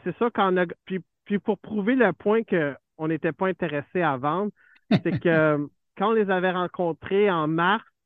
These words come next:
Speaker 1: euh, ils nous avaient dit, nous, on, parce qu'on avait beaucoup de misère à trouver du capital de risque, puis, euh, on, euh, on cherchait, vu que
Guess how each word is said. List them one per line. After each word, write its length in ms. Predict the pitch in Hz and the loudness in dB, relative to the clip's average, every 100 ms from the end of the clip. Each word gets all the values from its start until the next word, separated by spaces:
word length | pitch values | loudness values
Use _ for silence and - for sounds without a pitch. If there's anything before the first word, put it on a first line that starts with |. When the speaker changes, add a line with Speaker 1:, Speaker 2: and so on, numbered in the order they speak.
| _ _ _ _ _ | _ _ _ _ _
Speaker 1:
euh, 280 | 151 156 156 | 0 2 2
ils 120 | 160 | 0
nous 140 | 165 156 | -2 0
avaient 260 | 180 170 | 2 2
dit, 420 | 160 147 160 214 202 | -2 -6 -4 -4 -2
nous, 260 | 185 208 240 | 2 4 4
on, 360 | 202 160 151 143 _ _ _ _ - | 4 2 -2 -4 _ _ _ _ -10
parce 160 | 160 - | -8 -2
qu'on 200 | 190 185 | 0 2
avait 380 | 180 196 214 | 2 2 2
beaucoup 240 | 180 175 262 | 2 -2 -2
de 60 | |
misère 200 | 247 190 | 0 2
à 80 | 196 | 0
trouver 280 | - 185 185 | 0 -4 -4
du 120 | 175 | -4
capital 400 | - 156 - 180 | -4 -4 -2 -2
de 80 | 156 | 0
risque, 380 | 143 151 214 247 _ _ _ _ _ _ | 0 0 -2 -4 _ _ _ _ _ _
puis, 440 | - 185 196 226 - 160 | -10 -4 -4 -4 -6 0
euh, 800 | 160 156 156 156 151 147 143 143 _ _ _ _ _ _ - _ _ - | 2 4 4 2 0 -2 -4 -8 _ _ _ _ _ _ -20 _ _ -8
on, 520 | 156 160 160 160 156 | -2 2 2 2 0
euh, 540 | 143 147 147 147 147 143 143 _ _ _ _ _ _ _ - | 0 0 0 0 -2 -4 -6 _ _ _ _ _ _ _ -6
on 200 | 156 156 | -2 -2
cherchait, 720 | - 185 - - 220 247 226 | -2 -4 -4 -4 0 2 2
vu 200 | 170 220 | 0 -2
que 520 | - 190 196 196 175 | 2 4 6 4 2